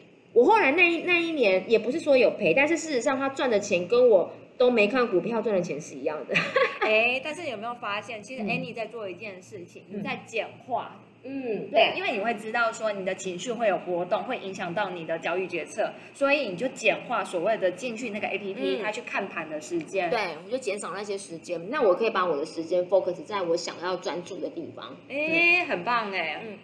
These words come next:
Speaker 2: 哎呀，因为其实说来说去，我们最后还是会回来到净值这件事情上面。
Speaker 1: 嗯，嗯。
Speaker 2: 对啊，但是我没有想，我想偷偷问一下，哎，你，
Speaker 1: 嗯。
Speaker 2: 你有没有想说你的净值想要设定到多少？
Speaker 1: 啊？
Speaker 2: 啊。
Speaker 1: 多少哦？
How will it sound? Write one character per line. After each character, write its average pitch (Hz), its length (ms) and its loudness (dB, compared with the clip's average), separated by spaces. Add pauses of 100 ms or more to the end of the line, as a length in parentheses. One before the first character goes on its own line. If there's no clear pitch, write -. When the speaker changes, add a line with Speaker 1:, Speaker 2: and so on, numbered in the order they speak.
(180)
Speaker 2:
哎 185 60 -4
呀， 170 260 -4 (240)
因 269 80 -2
为 427 100 4
其 269 160 -2
实 202 120 2
说 240 180 0
来 208 160 0
说 202 180 0
去， 208 240 -2
我 196 140 -2
们 185 140 0
最 226 160 -2
后 226 180 0
还 180 160 -6
是 214 100 -8
会 208 80 -2
回 190 240 -4
来 175 160 -4
到 202 180 -2
净 208 300 -6
值 165 220 -10
这 175 140 -2
件 170 180 -8
事 190 160 -8
情 175 180 -12
上 170 320 -4
面。 180 280 -8
Speaker 1:
嗯， 220 160 -6
嗯。 - 100 -10
Speaker 2:
对 277 100 -2
啊， 156 200 -4 (160)
但 302 100 0
是 302 100 4
我 190 220 4
没 185 220 -2
有 240 100 -2
想， 165 180 -10 (120)
我 - 40 -16
想 170 200 -10
偷 208 120 -6
偷 208 200 -2
问 214 200 -2
一 160 60 -12
下， 165 160 -4
哎， - 140 -4
你， 180 180 -6 (160)
Speaker 1:
嗯。 220 100 -10
Speaker 2:
你 247 60 2
有 254 100 2
没 202 120 -2
有 220 80 -2
想 160 180 -10
说 190 220 -4
你 180 100 -6
的 175 120 -6
净 180 340 -6
值 175 240 -8
想 165 200 -12
要 165 60 -10
设 190 180 -4
定 180 200 -6
到 165 160 -6
多 160 200 -12
少？ - 180 -16 (520)
Speaker 1:
啊？ 254 500 0
Speaker 2:
啊。 202 500 -6 (360)
Speaker 1:
多 415 260 4
少 226 360 2
哦？ 185 460 4